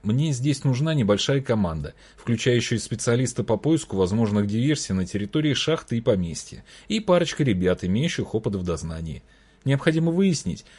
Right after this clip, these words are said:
на шахте творился злой умысел или обычное разгильдяйство». «Сделаю», кивнул Вихров. «Что у вас произошло?» спросил я, глядя на его озадаченное лицо.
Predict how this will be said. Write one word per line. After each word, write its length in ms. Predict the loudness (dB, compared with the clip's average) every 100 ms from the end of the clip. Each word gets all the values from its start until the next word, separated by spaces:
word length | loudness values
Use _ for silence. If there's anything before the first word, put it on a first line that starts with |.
| -6
на 160 | -2 -2
шахте 400 | 0 -2 -4 -2
творился 480 | 0 2 0 -2
злой 300 | -2 4 4
умысел 440 | 4 2 -2 -10 -12 _ _ -4
или 180 | 2 4
обычное 500 | 4 4 2 0 0
разгильдяйство». 760 | 0 -4 -4 -4 -6 -8 -14 _ _ _ _ _ _ _
«Сделаю», 580 | -14 -8 -4 -2 0 0 -4 _ _
кивнул 340 | -2 0 0
Вихров. 400 | -2 -4 -8 -8 _ _ _ _ _
«Что 300 | -16 2 4
у 20 | 6
вас 200 | 4 2
произошло?» 640 | 0 2 0 -2 -8 -12 _
спросил 480 | -8 -4 -2 0 0
я, 160 | 2
глядя 320 | 2 2 2 2
на 80 |
его 220 | 0 2 0
озадаченное 580 | 0 0 -2 -4 -6
лицо. 380 | -4 -6 -8 -12